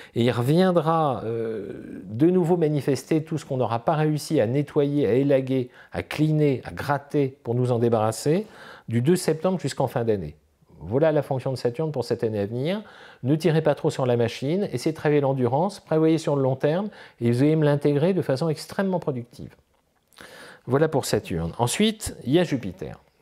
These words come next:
Jupiter, c'est simple, c'est la planète de la chance. Alors, Jupiter démarre l'année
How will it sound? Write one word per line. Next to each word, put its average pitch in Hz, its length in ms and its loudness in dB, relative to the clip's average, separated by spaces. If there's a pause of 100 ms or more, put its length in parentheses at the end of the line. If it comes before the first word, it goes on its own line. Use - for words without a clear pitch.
(1500)
Jupiter, 143 420 2
c'est - 160 -2
simple, 202 380 0
c'est - 100 0
la 127 120 4
planète 185 200 2
de 135 100 0
la 101 140 -2
chance. - 580 -12
Alors, 123 360 -2 (540)
Jupiter 185 920 0
démarre 170 520 2
l'année 175 680 2